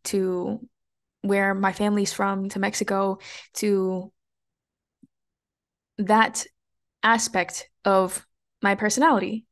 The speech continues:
that is, who is Celia. And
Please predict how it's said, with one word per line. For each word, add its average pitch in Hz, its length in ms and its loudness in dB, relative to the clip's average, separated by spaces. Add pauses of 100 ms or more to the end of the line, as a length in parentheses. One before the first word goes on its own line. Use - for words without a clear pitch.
(120)
that 202 160 2
is, 190 500 -2
who 247 180 4
is 202 180 0
Celia. 190 460 -4 (1500)
And 220 480 4